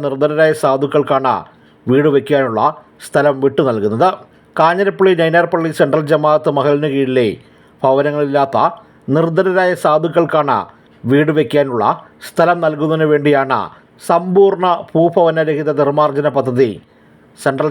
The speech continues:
ജമാഅത്ത് ആവിഷ്കരിച്ചിരിക്കുന്നത്. പദ്ധതിയുടെ ഭാഗമായി സൗജന്യമായി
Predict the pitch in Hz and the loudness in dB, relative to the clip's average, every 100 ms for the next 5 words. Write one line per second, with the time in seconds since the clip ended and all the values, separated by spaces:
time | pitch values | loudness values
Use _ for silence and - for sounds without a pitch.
0 | 135 135 139 131 127 - 120 139 143 - | -2 0 0 0 -2 0 0 0 -2 -2
1 | 110 - 104 107 107 185 - - _ - | -2 -2 -4 -2 0 0 -2 -14 _ -6
2 | - 175 202 196 214 208 202 185 180 170 | -2 0 2 2 4 4 2 0 -2 -2
3 | 160 160 147 151 160 165 156 | -2 0 0 0 0 2 2